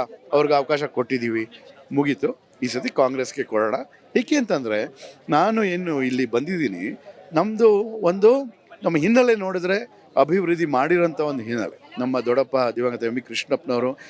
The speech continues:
ನಮ್ಮ ಬೆಂಗಳೂರು ಡೈರಿ ಸ್ಥಾಪನೆ ಮಾಡಿ ಬ-, ಲಕ್ಷಾಂತರ ಜನಕ್ಕೆ ಒಂದು ಜೀವನ, ಒಂದು ಆದಾಯ ಕೊಡೋಂಥ ಒಂದು ಕೆಲಸ ಮಾಡಿದ್ದಾರೆ.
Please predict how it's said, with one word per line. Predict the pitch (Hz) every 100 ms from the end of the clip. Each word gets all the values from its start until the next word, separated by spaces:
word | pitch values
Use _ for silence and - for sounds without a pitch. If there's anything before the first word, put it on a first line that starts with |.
| - -
ನಮ್ಮ | 175 139 131
ಬೆಂಗಳೂರು | 131 139 156
ಡೈರಿ | 135 131 151
ಸ್ಥಾಪನೆ | 139 - 127 135
ಮಾಡಿ | 127 123 120 123 - - - 156
ಬ-, | 165
ಲಕ್ಷಾಂತರ | 160 151 151 - 226 226 202
ಜನಕ್ಕೆ | 170 165 160 156
ಒಂದು | 147 135 120
ಜೀವನ, | 113 147 151 117 92 - - -
ಒಂದು | 135 131 120
ಆದಾಯ | 113 135 139 123
ಕೊಡೋಂಥ | 131 123 110 110
ಒಂದು | 110 104 110
ಕೆಲಸ | - 107 123
ಮಾಡಿದ್ದಾರೆ. | 104 92 92 95